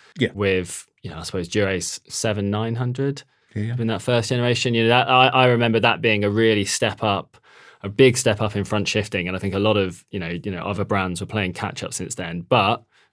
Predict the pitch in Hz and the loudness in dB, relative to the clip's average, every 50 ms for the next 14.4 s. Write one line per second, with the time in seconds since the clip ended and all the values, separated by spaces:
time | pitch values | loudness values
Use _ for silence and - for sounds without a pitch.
0 | _ - 104 101 - 113 110 117 117 113 104 104 - 110 104 104 95 - - 107 | _ -8 -6 -4 -2 0 2 4 4 4 2 2 0 0 0 0 -2 -4 -2 -2
1 | 98 95 95 95 90 95 - _ _ _ _ _ _ _ _ _ _ _ - 101 | -2 -2 -2 -4 -6 -8 -12 _ _ _ _ _ _ _ _ _ _ _ -16 -10
2 | - - 110 98 98 92 92 90 87 - - - _ _ _ _ _ _ _ _ | -4 -2 0 0 0 0 -2 -4 -6 -8 -16 -20 _ _ _ _ _ _ _ _
3 | - 92 98 101 87 - 123 113 101 98 98 104 92 87 85 85 82 95 101 104 | -8 -6 -4 -4 -4 -2 -2 0 0 0 0 -2 -2 -2 -2 -4 -4 -6 -6 -6
4 | - - _ _ _ _ _ _ _ _ 101 92 87 90 87 101 101 90 - 92 | -8 -14 _ _ _ _ _ _ _ _ -8 -8 -6 -4 -4 -2 -4 -4 -4 -4
5 | - 107 101 95 85 - 87 95 101 101 101 95 90 85 87 85 101 101 95 92 | -2 -2 -2 -2 -4 -6 -8 -4 -4 -2 -2 -2 -4 -6 -6 -6 -6 -6 -6 -4
6 | 90 87 87 - - - 104 98 95 95 98 98 107 98 110 117 - - 107 117 | -6 -6 -8 -10 -10 -8 -6 -4 -2 -2 0 0 0 -2 -4 -4 -6 -4 0 2
7 | 113 107 - - - 117 110 - - - 117 117 117 113 117 113 107 - - - | 2 2 2 2 2 2 2 2 2 0 2 2 4 4 4 2 2 2 2 2
8 | 117 113 107 107 113 113 107 113 113 110 110 104 113 - - 117 107 101 107 - | 2 2 2 2 2 0 2 2 2 2 2 2 -2 -4 -4 -4 -2 -2 -4 -4
9 | - 117 110 104 - - 113 - - 117 113 104 123 117 117 113 - 120 110 - | -4 -4 -4 -2 -2 -4 -4 -2 -2 -2 -2 -2 0 -2 -2 -2 -4 -6 -6 -6
10 | 117 107 - 127 127 135 127 - - - - 240 240 208 175 180 202 202 - 208 | -6 -4 -2 0 0 0 0 0 0 2 4 4 4 4 2 2 0 0 0 -2
11 | 202 - 185 165 156 160 147 131 - - - - 127 117 117 135 143 123 104 104 | -2 0 -2 0 0 0 0 0 -2 -4 -4 -2 0 0 0 2 2 2 2 2
12 | 113 117 139 175 190 175 165 170 165 151 139 - - 123 135 147 156 151 139 139 | 4 4 4 4 2 2 0 2 2 2 0 0 -4 -6 -4 -2 0 2 2 2
13 | 123 120 113 107 107 127 113 110 101 98 98 98 104 - - 98 92 92 - 107 | 2 0 0 2 2 2 4 4 2 2 2 0 -2 -4 -6 -6 -6 -4 -4 -4
14 | 104 - - - 87 82 - | -4 -4 -6 -12 -12 -12 -12